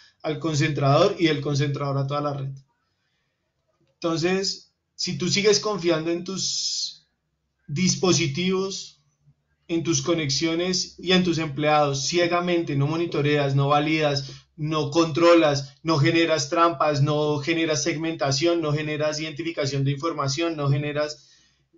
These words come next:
eh, monitoreo y respuestas automáticas, pues en cualquier momento vas a ser víctima.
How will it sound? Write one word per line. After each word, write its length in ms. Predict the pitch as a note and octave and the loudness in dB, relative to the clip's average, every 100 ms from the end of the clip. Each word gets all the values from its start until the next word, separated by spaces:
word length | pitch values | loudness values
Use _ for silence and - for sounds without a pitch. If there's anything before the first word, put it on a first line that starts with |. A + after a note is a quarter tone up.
| - | -6
eh, 540 | E3 D#3+ D3+ C#3 - _ _ _ _ _ - | -4 -2 -4 -6 -10 _ _ _ _ _ -4
monitoreo 840 | E3 E3 E3 D3+ D3 D3+ D#3+ - _ _ | 2 4 4 2 2 2 0 -4 _ _
y 120 | F#3 | -2
respuestas 840 | E3+ E3 C3+ D#3 D3 - D3+ C#3 - | 0 2 -2 -2 -4 -4 -6 -8 -8
automáticas, 760 | E3 E3+ D#3+ D3 C#3+ - F#3+ - | -4 -4 -4 -6 -6 -12 -14 -14
pues 380 | - C3+ C3+ - _ _ | -8 -6 -6 -10 _ _
en 140 | - C#3+ | -10 -6
cualquier 360 | C#3+ C3+ C#3 | -4 -2 0
momento 360 | C3 C3+ C#3 C3+ | 2 4 4 2
vas 160 | C3+ C3+ | 0 0
a 60 | |
ser 160 | C3+ C3+ | 0 -2
víctima. 340 | C3+ - - | -4 -8 -16